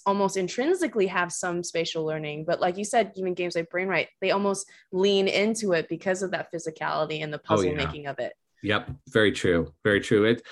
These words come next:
Speaker 2: and while there are some games that are accidentally spatial and have s-, accidental spatial benefits, there are some that are very intentional and almost model, like, you know, a cognitive test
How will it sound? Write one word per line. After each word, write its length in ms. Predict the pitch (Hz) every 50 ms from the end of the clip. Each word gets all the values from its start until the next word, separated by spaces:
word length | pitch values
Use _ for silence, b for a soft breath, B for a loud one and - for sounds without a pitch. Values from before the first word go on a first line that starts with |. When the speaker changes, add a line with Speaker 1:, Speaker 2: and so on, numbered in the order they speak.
| B B B
Speaker 2:
and 300 | - 135 139 139 135 127 -
while 280 | - 123 127 135 151 160
there 200 | 151 151 147 104
are 200 | 127 120 113 110
some 300 | 113 - - 123 113 113
games 380 | 117 117 110 110 113 104 -
that 120 | 107 110 101
are 120 | 104 - -
accidentally 680 | 104 110 - - - 98 110 110 110 - 107 104 92 85
spatial 680 | - - - - 101 92 85 - 85 82 87 - - _ _ b b b b
and 160 | 113 104 92
have 180 | 107 110 98 -
s-, 200 | - - - - -
accidental 540 | 98 98 - - 123 110 110 107 - - -
spatial 360 | - - 113 98 - 110 92
benefits, 420 | 92 95 92 95 - 104 87 -
there 160 | - 127 131
are 60 | 127 123
some 360 | - - 131 135 127 123 110
that 200 | 107 104 104 85
are 120 | 98 101 95
very 340 | 90 104 107 104 104 95
intentional 720 | 95 92 87 - 107 110 104 98 - 98 87 80 82 80 - -
and 140 | 80 113 110
almost 300 | 110 107 107 104 - -
model, 600 | 104 98 95 95 98 104 101 92 87 85 82 - _
like, 260 | - 95 90 85 - -
you 80 | 107 95
know, 280 | 92 90 90 82 - -
a 60 | -
cognitive 500 | - - 101 95 87 92 92 80 82 78
test 420 | - 101 85 78 76 - - -